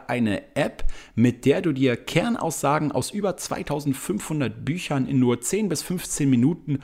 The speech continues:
durchlesen oder anhören kannst. Und warum spreche ich jetzt über Vermögende? Naja, ich habe mir gerade erst über Jakob Fugger, das war einer der reichsten Menschen der Menschheitsgeschichte,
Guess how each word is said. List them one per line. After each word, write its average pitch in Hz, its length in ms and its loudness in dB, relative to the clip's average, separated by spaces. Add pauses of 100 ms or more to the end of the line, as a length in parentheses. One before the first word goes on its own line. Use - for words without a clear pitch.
(320)
durchlesen 165 720 2 (140)
oder 170 580 4 (160)
anhören 101 500 2
kannst. - 560 -4 (540)
Und 135 360 6
warum 139 200 4
spreche 143 320 -2
ich 143 80 -8
jetzt 139 160 -2
über 131 180 0
Vermögende? 180 720 4
Naja, 113 300 4
ich - 140 -4
habe 147 180 4
mir 147 80 4
gerade 139 320 4
erst - 420 2 (240)
über 135 420 2
Jakob 147 760 0
Fugger, 190 560 2
das 131 240 0
war 120 120 6
einer 143 180 4
der 127 140 4
reichsten 139 460 2
Menschen 135 420 2
der 113 120 4
Menschheitsgeschichte, 123 1200 0